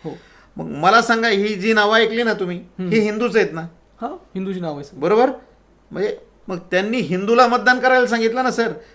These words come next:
Speaker 2: त्यांनी कुठल्या एमआयएमच्या उमेदवाराला किंवा एखाद्या मुस्लिम बांधवाचं नाव घेऊन मतदान करायला सांगितलं का? मग इथे कशाचा जिहाद आला हो सर?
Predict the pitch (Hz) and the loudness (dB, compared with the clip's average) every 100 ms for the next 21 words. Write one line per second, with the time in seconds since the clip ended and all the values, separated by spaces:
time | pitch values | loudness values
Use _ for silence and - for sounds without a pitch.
0 | _ 180 202 220 220 233 180 180 208 220 | _ -4 -2 -4 -2 2 2 2 2 2
1 | 214 240 208 196 208 208 214 208 220 208 | 2 0 2 0 2 4 4 2 0 0
2 | 190 190 196 208 190 - - 147 170 214 | -2 0 0 0 -4 -12 -14 -6 -4 0
3 | 220 202 202 214 208 214 202 208 202 208 | 0 2 2 0 0 0 0 0 0 0
4 | 196 190 208 208 208 202 202 202 202 196 | 0 0 2 2 2 2 0 0 0 2
5 | 196 196 196 - _ _ _ _ 156 170 | 2 0 -4 -20 _ _ _ _ -8 -8
6 | 113 107 113 208 208 196 220 226 180 220 | -6 -10 0 0 0 -2 -2 0 2 4
7 | 214 208 208 190 170 127 | 4 4 2 0 -2 -2